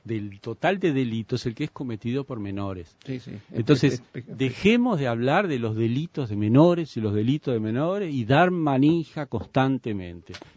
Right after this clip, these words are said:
Speaker 1: porque ese no es el tema central. Eso es parte de la temática que tiene Uruguay,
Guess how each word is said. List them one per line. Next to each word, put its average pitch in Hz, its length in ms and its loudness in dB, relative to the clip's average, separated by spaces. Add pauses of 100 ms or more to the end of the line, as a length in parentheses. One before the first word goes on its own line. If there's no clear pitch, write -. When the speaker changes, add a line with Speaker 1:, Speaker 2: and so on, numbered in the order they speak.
(120)
Speaker 1:
porque 123 360 2
ese 170 220 0
no 123 160 2
es 151 280 0
el 104 200 -6
tema 123 340 -2
central. 90 540 -10 (180)
Eso 147 220 -2
es 135 80 -2 (160)
parte 120 480 -2
de 95 120 -6
la 98 120 -8
temática 120 600 -6
que 101 120 -8
tiene 117 340 -2
Uruguay, 110 480 -2